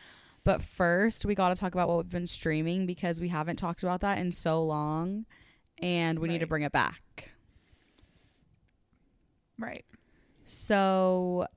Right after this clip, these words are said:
Speaker 1: what have you been streaming?
Speaker 2: I have been streaming. I'm blanking on the name for some reason. <laughs>
Speaker 1: Bad
Speaker 2: That one
Speaker 1: Idea,
Speaker 2: thing
Speaker 1: right?
Speaker 2: solid.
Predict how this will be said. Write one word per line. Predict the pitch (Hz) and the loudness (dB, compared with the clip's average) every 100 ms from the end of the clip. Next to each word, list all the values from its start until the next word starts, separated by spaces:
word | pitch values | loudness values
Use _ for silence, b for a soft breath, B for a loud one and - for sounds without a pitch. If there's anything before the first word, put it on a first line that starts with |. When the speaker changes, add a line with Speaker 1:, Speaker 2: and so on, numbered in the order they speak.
| - | -8
Speaker 1:
what | 196 190 | 0 2
have | 175 | 2
you | 175 | -2
been | 175 | -4
streaming? | - - 69 226 233 226 - _ _ _ - _ b b b b b | -4 -8 -6 -8 -10 -14 -20 _ _ _ -20 _ b b b b b
Speaker 2:
I | 214 233 | -6 -4
have | 269 | -4
been | 269 277 | -4 -4
streaming. | 247 - 233 220 214 214 233 - _ _ _ _ _ _ _ _ _ - _ _ _ _ _ | -6 -4 0 2 2 2 0 -4 _ _ _ _ _ _ _ _ _ -20 _ _ _ _ _
I'm | 208 202 | -10 -4
blanking | 202 208 220 233 | -2 -2 -4 -2
on | 226 | 0
the | |
name | 220 208 208 | 0 -2 -6
for | 220 | -6
some | 233 214 | -6 -6
reason. | 226 226 285 269 | -6 -6 -8 -10
<laughs> | - | -2
Speaker 1:
Bad | 196 190 | 2 4
Speaker 2:
That | |
one | 185 | 4
Speaker 1:
Idea, | 170 185 208 | 4 4 4
Speaker 2:
thing | 175 | 4
Speaker 1:
right? | 160 170 196 | 4 4 2
Speaker 2:
solid. | 214 | -2